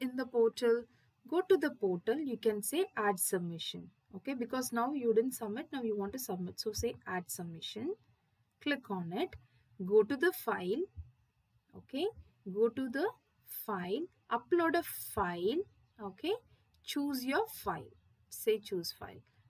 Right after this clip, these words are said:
Now go to the desktop and you select your file which you have saved, assignment Bashar, say open, it will be open. Now you say upload this file,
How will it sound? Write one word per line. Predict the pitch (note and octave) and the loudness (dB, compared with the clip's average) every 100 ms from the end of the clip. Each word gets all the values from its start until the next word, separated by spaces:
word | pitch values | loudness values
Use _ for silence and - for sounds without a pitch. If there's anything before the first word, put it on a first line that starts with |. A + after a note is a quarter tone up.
| _ | _
Now | C#4 | -6
go | B3+ C4 A#3+ | -4 -4 -2
to | A#3+ | 6
the | A3 | 6
desktop | F3+ F#3 - - A#3+ D#4+ - _ _ _ _ | 6 2 -2 -8 -4 -4 -4 _ _ _ _
and | G#3 G3 F#3+ F#3 - | -4 -4 -4 -6 -8
you | A3+ A3 | -6 -6
select | - G#3 G#3 - | 0 2 2 0
your | A3+ B3+ | -4 -4
file | B3 - A3 G#3+ G#3+ A3 | -6 -6 0 2 2 0
which | G#3 G3 - | -4 -4 -2
you | G3+ G#3+ | -2 -2
have | B3 D4 | -6 -6
saved, | - F3 E3+ - - _ _ _ _ _ - _ F#3 | -4 -4 -4 -8 -20 _ _ _ _ _ -20 _ -12
assignment | - F#3+ F#3 G3 F#3+ | -6 -4 -4 -4 -6
Bashar, | E3+ - - C#4 F4+ - _ _ _ - | -8 -8 -6 -4 -6 -10 _ _ _ -4
say | - G3+ - F3 | 2 2 2 -6
open, | E3 E3 _ G#3 E4 - _ _ - | -6 -8 _ -2 -2 -6 _ _ -12
it | G#3+ - | -10 -4
will | F#3+ | -4
be | G#3 F4+ - | 0 -2 -2
open. | D3+ - F3+ F3 - _ - | -8 -8 -16 -18 -20 _ -4
Now | A#3 | -2
you | A3 A3+ | 0 0
say | - A#3 - | 2 2 2
upload | F#3+ - G#3 G#3 F#3+ | -8 0 2 2 0
this | F#3 | -2
file, | - F#3 F3+ C#4 | -6 -4 0 0